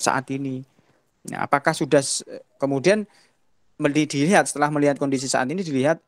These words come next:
eh, apa namanya, yang diinginkan Kominfo ya kan, pasti kan Kominfo punya atau, eh, per-, organisasi itu kan punya visi ya. Nah, visi yang diharapkan itu seperti apa?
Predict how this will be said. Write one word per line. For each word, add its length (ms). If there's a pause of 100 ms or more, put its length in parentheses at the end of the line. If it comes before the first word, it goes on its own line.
(480)
eh, 400
apa 160
namanya, 400
yang 160
diinginkan 640
Kominfo 640
ya 80
kan, 160
pasti 240
kan 160
Kominfo 320
punya 320 (400)
atau, 320
eh, 320
per-, 240
organisasi 640
itu 80
kan 160
punya 240
visi 480
ya. 160
Nah, 160
visi 240
yang 160
diharapkan 480
itu 160
seperti 320
apa? 320